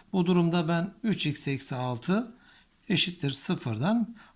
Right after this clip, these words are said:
altıyı karşıya attım. Üç x eşittir altı. X'i buradan her iki tarafı üçe bölerek iki buldum. Bulduğum ikiyi şurada yerine yazacağım. Y eksi iki x eşittir sıfırda x yerine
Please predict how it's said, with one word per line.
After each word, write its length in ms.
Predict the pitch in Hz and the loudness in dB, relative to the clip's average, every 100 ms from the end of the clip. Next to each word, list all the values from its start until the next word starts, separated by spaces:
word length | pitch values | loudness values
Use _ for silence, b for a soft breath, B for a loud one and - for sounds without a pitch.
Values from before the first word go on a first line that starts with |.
| - | -2
altıyı 400 | 180 170 170 151 | -2 0 0 0
karşıya 460 | 156 151 151 165 | 0 2 2 2
attım. 400 | 139 - 226 226 226 | -2 -2 0 0 0
Üç 200 | 156 - | -2 -2
x 200 | 127 - | -2 -2
eşittir 420 | 123 135 - 123 | -2 -4 -6 -6
altı. 540 | 139 147 135 220 269 - | -2 -2 -2 -4 -6 -2
X'i 360 | 190 139 165 147 | 0 2 0 0
buradan 420 | 156 131 220 233 | 0 0 0 0
her 120 | 180 | -2
iki 140 | 147 - | -2 -4
tarafı 220 | 127 135 | -8 -4
üçe 200 | 156 127 | -4 -4
bölerek 380 | 104 160 233 233 B B _ | -4 -4 -4 -6 B B _
iki 300 | 170 147 190 | -4 -2 -2
buldum. 340 | 147 113 113 104 B B - | 0 -2 -6 -8 B B -2
Bulduğum 380 | 208 214 247 226 | 0 2 2 2
ikiyi 300 | 226 226 220 | 2 0 -2
şurada 280 | 240 175 | -2 0
yerine 320 | 135 135 127 135 | 0 0 0 -2
yazacağım. 460 | 123 113 214 240 233 B B B _ | 0 0 0 -4 -8 B B B _
Y 240 | 156 185 226 | 0 2 2
eksi 440 | 151 139 - - | 0 -2 -2 -4
iki 360 | - 180 - 170 | -4 -6 0 0
x 200 | 127 - | 0 -2
eşittir 360 | 123 - - | -2 -4 -6
sıfırda 760 | 123 - 208 - 113 120 208 214 B B B _ - | -2 0 0 -4 -6 -4 -4 -4 B B B _ 0
x 300 | 220 - 160 | 2 2 2
yerine 240 | 127 117 | 0 -2